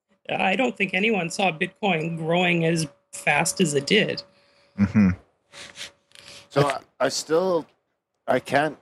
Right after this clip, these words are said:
Speaker 3: understand where, like, where are the ones, like, the ones that are being mined, where is that coming from? Like, is that coming out of someone's pocket or, like?
Speaker 1: Uh, they, they are generated by the network. They come out of, um,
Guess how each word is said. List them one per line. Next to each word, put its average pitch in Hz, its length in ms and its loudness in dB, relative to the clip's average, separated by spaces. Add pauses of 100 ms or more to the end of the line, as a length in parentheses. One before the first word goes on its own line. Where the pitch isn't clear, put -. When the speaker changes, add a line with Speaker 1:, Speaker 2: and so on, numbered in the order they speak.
Speaker 3:
understand 120 560 -2
where, 117 280 2
like, 113 260 -2
where 135 200 2
are 147 60 -2
the 139 140 -2
ones, 123 400 -2
like, 110 200 0
the 110 80 -4
ones 127 220 2
that 135 120 4
are 123 60 2
being 107 300 0
mined, 87 500 0
where 92 240 2
is 92 140 -4
that 90 260 2
coming 90 260 -6
from? 73 180 -8
Like, 76 200 -8
is 80 80 -6
that 98 200 4
coming 98 320 0
out 92 80 0
of 90 80 -4
someone's 87 380 -2
pocket 107 680 0
or, 80 200 2
like? 76 240 -2 (680)
Speaker 1:
Uh, 254 340 0
they, 254 280 -2
they 233 260 -2
are 262 140 -2
generated 196 640 -4
by 185 160 -6
the 170 120 -12
network. 170 540 -8
They 208 100 -2
come 214 220 -2
out 190 140 0
of, 180 180 0
um, 165 400 -2